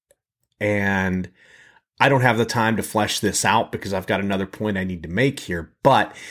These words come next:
Jesus is saying that he is the way to salvation through faith. Okay?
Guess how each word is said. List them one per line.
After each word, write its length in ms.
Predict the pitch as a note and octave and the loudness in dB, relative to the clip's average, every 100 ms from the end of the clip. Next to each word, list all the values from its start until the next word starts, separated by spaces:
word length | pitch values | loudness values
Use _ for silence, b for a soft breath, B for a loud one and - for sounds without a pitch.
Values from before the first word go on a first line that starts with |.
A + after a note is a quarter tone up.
| B A#2 | B -2
Jesus 520 | A2 D3 G2+ - C3+ | 2 4 4 0 0
is 140 | B2+ | 0
saying 460 | - A2 G#2 G#2 G2+ | 2 2 2 2 2
that 160 | F#2+ | -2
he 400 | F#2 - C#3+ D3 - | -4 -2 0 0 2
is 600 | A2 A2 A2 G#2 - _ _ _ _ _ _ _ _ - | 2 4 2 0 -6 _ _ _ _ _ _ _ _ -12
the 240 | G#2 G2+ | -2 -2
way 460 | F#2 A2+ B2 C3 B2 | 2 4 6 4 2
to 140 | - | -2
salvation 920 | - G2 F#2 F#2+ G2 G2 - G#2 G#2+ _ _ | 0 2 2 2 0 0 -2 -4 -6 _ _
through 800 | - - G2 G#2 G#2 G2 G2+ G2+ _ | -18 -12 -2 4 4 4 2 -2 _
faith. 720 | - - B2+ D#3 - - - _ _ _ _ _ _ _ | -16 -2 0 0 -2 -16 -18 _ _ _ _ _ _ _
Okay? 420 | - D2+ F2+ C#3 | -8 -4 -2 -4